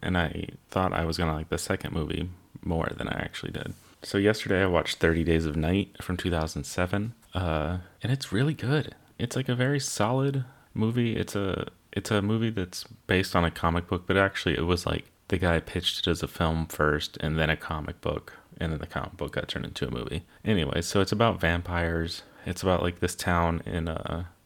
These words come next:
Alaska, Barrow, Alaska. It's a real place, and now goes under a, um, an Inuit name. They changed it to the traditional name, and I don't have it in front of me, but I cannot pronounce it correctly, so I'm sorry. <laughs> I'm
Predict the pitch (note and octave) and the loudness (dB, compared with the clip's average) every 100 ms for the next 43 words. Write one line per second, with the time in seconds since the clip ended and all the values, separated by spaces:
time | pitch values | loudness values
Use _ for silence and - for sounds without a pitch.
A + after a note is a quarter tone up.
0 | _ - F2 D#2+ - - F2+ F2 E2 E2+ | _ 2 4 2 0 2 2 4 2 4
1 | E2+ E2 E2+ E2 - F2 F2 F#2 - A2+ | 2 0 0 -2 -2 -2 0 -2 -2 2
2 | B2+ A#2 - E2 E2 E2+ G2 G#2+ G#2+ F#2 | 2 2 2 0 0 2 4 4 4 2
3 | F2 E2+ E2+ E2+ E2 D#2+ - - D#2+ D#2+ | 2 2 2 2 0 -2 -4 -4 -2 -2
4 | D#2 - - F2+ - _ - F2 F2+ E2+ | -4 -4 -4 -6 -10 _ 0 2 4 4
5 | D#2+ - D#2+ C#2+ C2+ D#2+ F2 - F2 E2 | 2 0 -2 -2 -4 -6 -8 -6 -4 -2
6 | F2 E2 - D#2+ D#2+ - F2+ D#2+ E2 - | -2 -2 -4 -6 -8 -4 -4 -2 -6 -4
7 | - E2 - E2 E2 D#2+ F2 - - F2 | -4 -2 -2 -4 -4 -4 -6 -10 -6 -2
8 | E2 D#2 - _ G2+ F#2 F#2 E2 - E2 | -2 -4 -10 _ 0 2 0 0 0 0
9 | E2 E2 D#2+ D2+ - D#2+ E2 - E2+ D2+ | 0 0 0 -2 -2 -2 -2 -2 -2 -2
10 | - - D#2 - - - - D2 D2+ - | -2 -4 -2 -4 -8 -10 -6 -6 -4 -6
11 | - - - - - - - - - - | -6 -6 -6 -4 -4 -4 -4 -4 -4 -2
12 | F2+ | -4